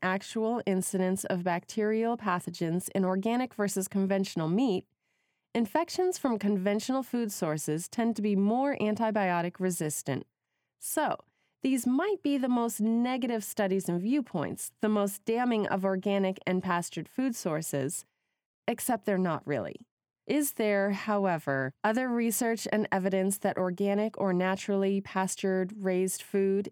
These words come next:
is indeed safer than conventional? You bet. Some research indeed suggests otherwise. When young cattle that had tested positive for E. coli zero one five seven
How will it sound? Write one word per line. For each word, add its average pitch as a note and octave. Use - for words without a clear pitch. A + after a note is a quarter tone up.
is C4
indeed G3
safer F3+
than F#3
conventional? F3
You E3
bet. F3+
Some D4
research B3
indeed G3
suggests -
otherwise. -
When A#3+
young E4+
cattle C4
that A#3
had A3
tested A#3+
positive G3
for -
E. B3+
coli F3
zero A3
one G#3+
five G#3
seven F3